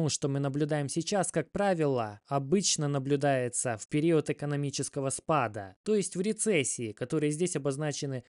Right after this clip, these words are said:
серыми прямоугольниками. И когда мы видим падение рынка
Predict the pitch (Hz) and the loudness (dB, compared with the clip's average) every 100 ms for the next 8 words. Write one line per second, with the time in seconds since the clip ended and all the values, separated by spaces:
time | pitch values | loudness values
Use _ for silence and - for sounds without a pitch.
0 | _ - 170 151 139 135 123 139 131 135 | _ -4 0 0 0 -4 -6 -4 -2 -2
1 | 139 143 117 107 - 104 98 95 92 208 | 2 2 2 -4 -10 -14 -14 -18 -6 -2
2 | 214 214 170 156 214 208 208 214 185 123 | 2 2 2 4 4 4 2 2 0 -2
3 | 113 104 _ 147 147 175 220 220 214 196 | -8 -12 _ 0 4 4 6 6 6 6
4 | 170 143 - 117 104 | 4 4 0 -4 -4